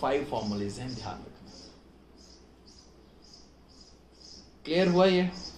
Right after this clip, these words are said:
fifth point, जो concentration of reactants, ये चीज clear हुई?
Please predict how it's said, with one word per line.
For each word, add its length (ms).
fifth 300
point, 260
जो 280
concentration 480
of 160
reactants, 420
ये 40
चीज 280
clear 240
हुई? 220